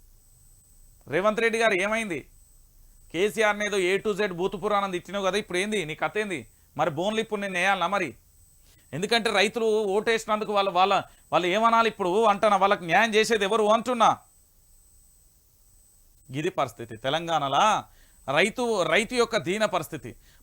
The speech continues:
మంచిగా పెట్టుబడి సాయం వచ్చేది, ఆ రైతు బీమా వచ్చేది, దాంతోపాటు ఎరువులు టైంకి అందేది, నీళ్ళకి నీళ్ళు ఉంటుండే, కరెంటుకు కరెంటు ఉంటుండే, అన్నీ తయారై పల్లెంలో ఉంటుండే, మనం పోయి just తినడానికి రెడీగా ఉంటుండే.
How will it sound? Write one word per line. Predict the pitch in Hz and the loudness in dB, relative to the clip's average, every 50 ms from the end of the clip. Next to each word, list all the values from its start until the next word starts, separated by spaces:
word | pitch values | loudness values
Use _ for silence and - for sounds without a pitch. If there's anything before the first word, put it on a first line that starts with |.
| - 139 | -4 -4
మంచిగా | 156 160 - 202 202 | -2 0 2 0 2
పెట్టుబడి | - 185 180 170 - 208 202 208 208 196 | 2 0 0 0 2 2 4 4 4 4
సాయం | - 190 175 185 196 196 | 4 4 4 4 4 0
వచ్చేది, | 185 - - 208 202 180 175 - _ _ _ _ _ _ - - - - 127 | -2 0 2 2 2 2 0 -6 _ _ _ _ _ _ -20 -20 -6 0 2
ఆ | 135 | 4
రైతు | 139 160 185 190 220 | 4 4 4 2 0
బీమా | 202 208 214 208 208 185 190 | 0 0 0 4 6 6 6
వచ్చేది, | 185 - - 208 214 196 180 139 - _ _ _ _ _ _ _ - - | 6 6 6 4 4 4 4 0 -4 _ _ _ _ _ _ _ -2 4
దాంతోపాటు | 139 160 190 196 - 220 202 - 202 202 196 208 | 6 6 6 6 4 2 4 6 6 6 6 4
ఎరువులు | 185 165 180 190 208 208 208 202 | 0 2 4 4 4 4 2 2
టైంకి | 185 185 175 202 208 - 190 | 2 2 2 2 2 2 2
అందేది, | 185 190 202 208 196 175 143 - _ - _ _ _ _ _ - | 4 4 4 4 4 2 -2 -6 _ -20 _ _ _ _ _ -10
నీళ్ళకి | 135 151 175 202 214 220 220 214 | -6 -4 -2 2 4 2 2 2
నీళ్ళు | 196 185 190 202 208 214 | 0 -4 -2 0 0 0
ఉంటుండే, | 214 190 - 208 208 202 185 147 - - _ - | -2 -2 -2 2 4 4 4 4 2 -4 _ 2
కరెంటుకు | 165 170 196 202 - 220 - 202 | 2 2 2 2 0 -2 -2 -2
కరెంటు | 202 - 180 170 190 202 185 202 | 0 4 4 4 4 4 0 -2
ఉంటుండే, | 208 202 180 208 208 202 196 151 - - - _ _ _ - | -2 -2 0 0 2 2 2 2 0 -2 -12 _ _ _ -10
అన్నీ | 117 139 160 175 190 202 214 220 220 | -8 -8 -8 -8 -8 -8 -6 -6 -4
తయారై | - 220 202 196 196 190 190 196 202 | 0 2 4 4 4 4 2 0 0
పల్లెంలో | - - 175 170 180 190 185 185 175 | 0 0 0 0 0 -2 -4 -4 -6
ఉంటుండే, | 170 165 - 175 165 160 156 147 | -6 -6 -8 -10 -8 -8 -8 -6
మనం | 151 156 160 160 156 151 | -4 -4 -4 -4 -2 -2
పోయి | 165 185 190 | -4 -4 -4
just | 143 127 165 - - 202 190 | -4 -4 -6 -6 -6 -10 -12
తినడానికి | - 170 160 170 180 175 160 151 151 - 190 | -8 -8 -6 -4 -2 -2 -2 -4 -4 -6 -4
రెడీగా | 170 143 139 147 139 147 | -4 -4 -4 -4 -6 -6
ఉంటుండే. | 156 131 110 123 113 101 - | -8 -10 -10 -12 -12 -14 -16